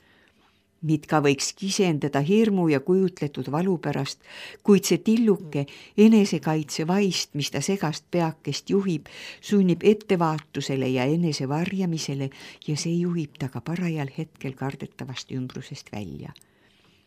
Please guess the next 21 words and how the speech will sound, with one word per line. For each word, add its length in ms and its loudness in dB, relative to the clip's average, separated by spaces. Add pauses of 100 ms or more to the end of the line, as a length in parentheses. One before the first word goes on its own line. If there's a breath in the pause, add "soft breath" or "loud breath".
(200 soft breath)
Pargi 320 -4
puude 360 -4
taha 240 -6
jõudnud 480 -4
on 100 -8
tal 140 -10
võimalus 540 -4
jälgida 460 -4 (420 loud breath)
oma 160 2
sõbra 400 -4
Jegori 560 -4
tagasivedamist 1120 -6
ja 80 -6
ta 160 -4
aimab 340 -6
kurm-, 380 -8 (480)
kurbmängu 640 -6
jätkumist. 640 -12 (1000 soft breath)
Jegor 360 -6 (460 soft breath)
päästis 580 -2
tema 380 -4